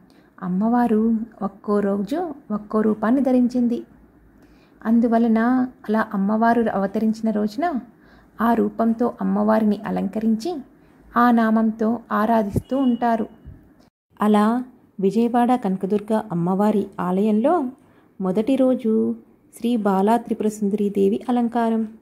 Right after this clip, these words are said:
రెండవ రోజు గాయత్రీదేవి అలంకారం.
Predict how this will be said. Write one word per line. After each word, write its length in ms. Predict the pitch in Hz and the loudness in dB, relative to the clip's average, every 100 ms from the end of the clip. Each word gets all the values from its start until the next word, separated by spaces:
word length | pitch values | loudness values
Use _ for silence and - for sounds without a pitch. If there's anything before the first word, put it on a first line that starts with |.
| _ _ _ _ _ _ - | _ _ _ _ _ _ -4
రెండవ 360 | 185 190 254 269 | 0 2 2 2
రోజు 720 | 254 254 - 214 220 226 220 - _ _ - | 2 0 0 0 2 0 -4 -10 _ _ -18
గాయత్రీదేవి 880 | - 185 180 214 214 226 214 208 220 - | -4 0 2 0 0 0 2 2 2 -2
అలంకారం. 640 | 240 240 226 226 220 214 | -2 -2 0 0 -2 -4